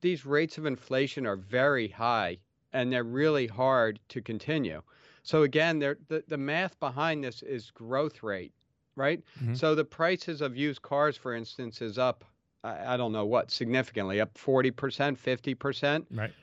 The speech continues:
Speaker 1: from pre-covid. The, if the price of used cars just stays where it is for the next three months, there's zero inflation in used cars, right? That's the math, right?
Speaker 2: Right.
Speaker 1: The reality is that the price of used cars are still very expensive,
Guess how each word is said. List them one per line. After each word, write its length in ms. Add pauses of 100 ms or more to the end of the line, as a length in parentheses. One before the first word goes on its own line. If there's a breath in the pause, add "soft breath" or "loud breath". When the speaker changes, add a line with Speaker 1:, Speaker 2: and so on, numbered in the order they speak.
(120 loud breath)
Speaker 1:
from 200
pre-covid. 720 (720 soft breath)
The, 200 (120)
if 200
the 100
price 320
of 60
used 260
cars 560
just 280
stays 400
where 200
it 60
is 260
for 120
the 80
next 300
three 180
months, 400 (260)
there's 240
zero 640
inflation 640
in 120
used 260
cars, 480 (1000)
right? 160
That's 280
the 140
math, 380 (280)
right? 100
Speaker 2:
Right. 120
Speaker 1:
The 100
reality 520
is 140
that 120
the 80
price 280
of 80
used 240
cars 320
are 80
still 320
very 400
expensive, 720